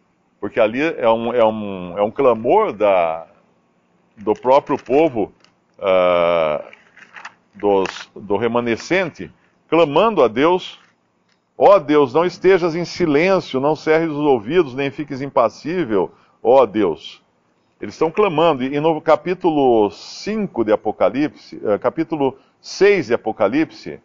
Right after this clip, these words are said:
versículo nove, nós já passamos por aqui, "E havendo aberto o quinto selo, vi debaixo do altar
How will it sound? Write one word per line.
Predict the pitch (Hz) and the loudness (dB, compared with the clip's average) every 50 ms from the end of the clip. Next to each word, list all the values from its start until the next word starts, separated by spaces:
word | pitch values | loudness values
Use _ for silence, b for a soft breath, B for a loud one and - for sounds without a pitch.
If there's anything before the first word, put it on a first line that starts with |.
| _ _ _ _ _ _ _ _ _ _ _ _ _ _ _ | _ _ _ _ _ _ _ _ _ _ _ _ _ _ _
versículo | - 98 127 123 123 - - - 151 143 - 143 127 120 113 | -4 0 2 2 2 0 -2 -4 -4 -4 -2 0 0 0 0
nove, | 107 117 123 143 160 160 147 117 90 90 87 78 76 85 _ _ _ _ _ _ _ _ _ _ - | 0 2 4 4 6 4 4 2 -2 -8 -12 -12 -14 -16 _ _ _ _ _ _ _ _ _ _ -6
nós | 95 98 98 | -4 -2 -2
já | 101 113 | -2 -2
passamos | - - - 107 - - - 113 110 107 101 | 0 0 0 0 0 -2 -4 -4 -4 -6 -8
por | - - 107 95 | -6 -4 -2 -2
aqui, | 90 87 - 160 175 165 b b b b b b b _ _ | -2 -2 -4 -8 -8 -8 b b b b b b b _ _
"E | - 127 135 139 | -4 0 2 4
havendo | 135 120 117 165 185 190 175 | 4 2 2 -2 0 2 2
aberto | 160 127 113 127 127 123 120 - - | 2 2 4 4 4 4 4 2 -2
o | 117 | -8
quinto | - - 170 180 165 123 117 | -10 -10 -10 -10 -10 -10 -12
selo, | - - - 175 190 170 143 117 | -6 -2 0 2 2 2 0 -4
vi | 104 104 143 190 185 147 | -6 -6 -4 -2 -2 -2
debaixo | 104 110 156 147 113 101 131 185 214 233 214 - - - | -2 -4 -4 -4 -4 0 2 2 2 2 0 -4 -6 -8
do | 175 139 139 | -2 0 2
altar | 120 107 98 - - 143 165 180 156 107 80 76 | 2 2 0 0 0 2 2 4 2 2 0 -4